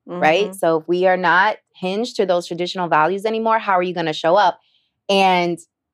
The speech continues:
Speaker 1: <laughs> you know, I'm single. I'm the only one single here.
Speaker 2: <laughs>
Speaker 1: Um, and it's so interesting on the dating scene because it's, you know, I date a lot of Black men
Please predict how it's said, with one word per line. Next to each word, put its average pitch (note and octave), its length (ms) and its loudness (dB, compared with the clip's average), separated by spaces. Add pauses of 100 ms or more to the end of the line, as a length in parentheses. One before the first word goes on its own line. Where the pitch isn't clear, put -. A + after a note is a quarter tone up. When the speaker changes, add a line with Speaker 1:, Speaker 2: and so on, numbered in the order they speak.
Speaker 1:
<laughs> - 340 -8
you A3 100 2
know, E3+ 220 2
I'm A#3 180 4
single. A3 300 0
I'm B3 120 2
the C#4 80 6
only C#4 160 4
one A#3+ 200 4
single A3+ 340 2
here. F3 220 0 (160)
Speaker 2:
<laughs> - 40 -2 (580)
Speaker 1:
Um, A#3 420 6 (180)
and C4 140 4
it's C#4 120 2
so C4+ 240 6
interesting D#4 520 2
on A#3 160 2
the A3+ 80 4
dating D4+ 420 2
scene A#3+ 300 0
because A3 500 0
it's, A3+ 280 2 (140)
you G#3+ 100 0
know, F#3+ 300 4
I F#3+ 140 2
date G3+ 340 2
a F#3+ 100 4
lot F#3 340 2
of F3 380 2
Black F3 320 0
men F3+ 380 0